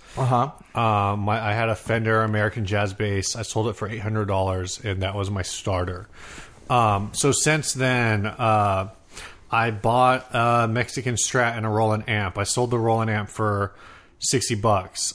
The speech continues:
Speaker 2: Um, I bought a Explorer with the Tele neck for a hundred bucks. I bought a Ampeg B A one fifteen. You guys will remember most of this from the
Speaker 1: Yeah.
Speaker 2: podcast.
Speaker 1: I mean, we've talked about all this stuff.
Speaker 2: Excuse me.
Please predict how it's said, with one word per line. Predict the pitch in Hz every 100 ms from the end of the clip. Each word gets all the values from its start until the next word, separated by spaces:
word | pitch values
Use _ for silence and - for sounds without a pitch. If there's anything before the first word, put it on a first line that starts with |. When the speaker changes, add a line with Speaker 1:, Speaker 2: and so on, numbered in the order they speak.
| -
Speaker 2:
Um, | 104 101 95 92 - - _ _ - _ -
I | 110
bought | 95 110 113 117 - -
a | 110 107
Explorer | 113 120 - - 123 147 135 107
with | 101
the | 98
Tele | 127 139 131 110
neck | 104 101 -
for | - 98
a |
hundred | 117 107 95
bucks. | 104 98 - - - - - - - -
I | 110
bought | 101 110 107 117
a | 104 110
Ampeg | 113 120 117 113 107 98 110
B | 117 120 113
A | 110
one | 107 110 107
fifteen. | 104 - 139 117
You | 147
guys | 190 240 233
will | 196
remember | 175 147 151 175 147
most | 113 120 -
of | 113
this | 110 -
from | - 107
the | 233
Speaker 1:
Yeah. | 269 95
Speaker 2:
podcast. | 92 90 -
Speaker 1:
I | 147
mean, | 156
we've | 143
talked | 220 202
about | 131 117
all | 101
this | 90
stuff. | - 98 87 -
Speaker 2:
Excuse | - 156 139
me. | 101